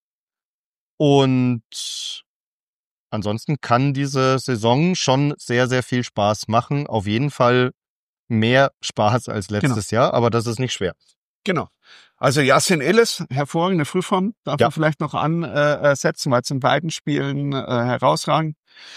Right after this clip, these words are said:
Speaker 2: Wurde heute auch wieder zum Spieler, äh, des Spiels, äh, geehrt. Ähm, genau.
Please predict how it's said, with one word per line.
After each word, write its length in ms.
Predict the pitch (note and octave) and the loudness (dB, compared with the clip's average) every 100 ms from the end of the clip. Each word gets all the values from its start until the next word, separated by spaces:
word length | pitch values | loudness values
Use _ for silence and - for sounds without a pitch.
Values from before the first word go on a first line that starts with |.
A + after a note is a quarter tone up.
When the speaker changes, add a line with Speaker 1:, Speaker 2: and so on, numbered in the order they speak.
| - _ | -20 _
Speaker 2:
Wurde 260 | D#3 D3 C3 | 2 4 6
heute 300 | D3+ D3+ A#2 | 6 4 4
auch 180 | D3 E3 | 4 2
wieder 180 | D3+ | 0
zum 140 | - D3 | 0 -4
Spieler, 720 | - D#3 D#3+ D3 C#3 - C3+ | -2 -2 0 2 0 0 -2
äh, 40 | C3+ | 0
des 120 | C3+ | -6
Spiels, 540 | - D#3 D#3+ - - | -4 -4 -4 -6 -10
äh, 280 | - C3 C3 | -4 0 -2
geehrt. 520 | C3+ C3+ C3+ C3+ - - | -2 0 2 0 -2 -12
Ähm, 380 | - A2+ A#2+ - _ _ _ _ _ _ _ _ _ _ _ _ _ - _ _ _ _ _ - | -8 -8 -8 -12 _ _ _ _ _ _ _ _ _ _ _ _ _ -20 _ _ _ _ _ -4
genau. 360 | C#4 F#3+ A2+ | 2 2 2